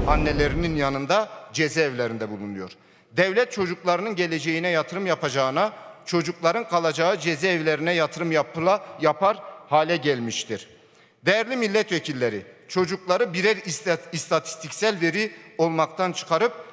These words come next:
bizim geleceğimiz olduğunu kabul etmemiz gerekmektedir. Bu ülkenin ve tüm dünyanın geleceği bizlerin yapacağı planlamalarda değildir. Bu ülkenin geleceği hükümetlerin ve siyasilerin yaptığı planlamalardan ziyade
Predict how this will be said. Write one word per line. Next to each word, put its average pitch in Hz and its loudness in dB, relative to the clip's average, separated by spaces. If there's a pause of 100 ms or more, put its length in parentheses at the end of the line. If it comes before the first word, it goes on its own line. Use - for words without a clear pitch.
(180)
bizim 175 -6
geleceğimiz 165 -2
olduğunu 160 -2 (320)
kabul 143 0
etmemiz 139 -4
gerekmektedir. 107 -6 (880)
Bu 226 2
ülkenin 226 2 (300)
ve 180 2
tüm 202 -4
dünyanın 113 -2 (340)
geleceği 190 0
bizlerin 180 -2
yapacağı 170 0
planlamalarda 147 0 (420)
değildir. 120 0 (280)
Bu 220 2
ülkenin 226 2 (280)
geleceği 180 0
hükümetlerin 175 -2
ve 185 0
siyasilerin 170 -2
yaptığı 170 0
planlamalardan 147 2
ziyade 147 0